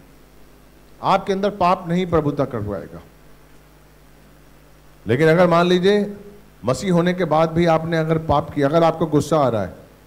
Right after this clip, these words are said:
अगर आपका क्रोध आ रहा है, मसीह होने के बाद भी आप गलत गालियां दे रहे हैं, गलत शब्द बोल रहे हैं, तो यानी कि उस समय आप अनुग्रह के अधीन नहीं हैं। तो ये क्यों आया?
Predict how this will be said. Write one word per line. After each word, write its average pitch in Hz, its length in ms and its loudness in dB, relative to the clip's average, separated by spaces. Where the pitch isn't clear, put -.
अगर 147 200 0
आपका 160 220 0
क्रोध 165 340 2
आ 151 80 4
रहा 131 160 0
है, 80 240 -12
मसीह 175 260 0
होने 175 200 2
के 180 80 -2
बाद 170 220 2
भी 180 140 0
आप 180 200 2
गलत 170 240 0
गालियां 170 340 -4
दे 170 120 0
रहे 165 100 0
हैं, 156 80 -4
गलत 170 200 2
शब्द 175 260 -2
बोल 165 260 4
रहे 160 200 -2
हैं, - 240 -12
तो 117 60 -2
यानी 127 220 2
कि 175 120 -2
उस 160 300 -2
समय 156 180 0
आप 156 300 0
अनुग्रह 131 360 -2
के 139 120 -6
अधीन 135 240 -4
नहीं 170 240 -8
हैं। - 280 -12
तो 147 60 -4
ये 165 60 0
क्यों 247 340 -4
आया? 160 260 -2